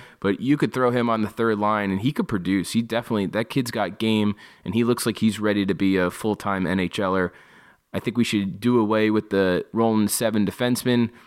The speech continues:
If you wanna take Smith out and put Ball in and rotate them back and forth or whatever you wanna do, I think that's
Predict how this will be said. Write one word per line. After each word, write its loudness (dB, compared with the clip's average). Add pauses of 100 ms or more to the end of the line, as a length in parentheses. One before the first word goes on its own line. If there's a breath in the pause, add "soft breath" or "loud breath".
(200 loud breath)
If -6
you 2
wanna 0 (800 soft breath)
take -2
Smith 0
out 0
and -2
put -2
Ball 4
in 2
and 0
rotate 0
them 0
back -2
and 0
forth 0
or -2
whatever 0
you 4
wanna 2
do, 2
I 2
think -2
that's -4